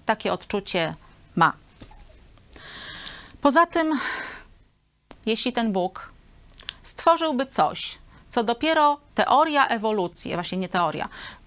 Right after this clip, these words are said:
co dopiero ewolucja, proces, y, ślepy, bezmyślny, nieukierunkowany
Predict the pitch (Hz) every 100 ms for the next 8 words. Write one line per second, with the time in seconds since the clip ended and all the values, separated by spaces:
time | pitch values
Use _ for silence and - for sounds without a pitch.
0 | - - 220 208 302 302 - 196 214 233
1 | 277 - - 127 - _ _ - 233 262
2 | - 269 254 - - - 185 185 185 -
3 | - - - - 254 254 - 285 320 -
4 | _ _ _ _ - 165 196 196 208 208
5 | - 254 277 247 226 220 214 208 208 196
6 | 208 156 131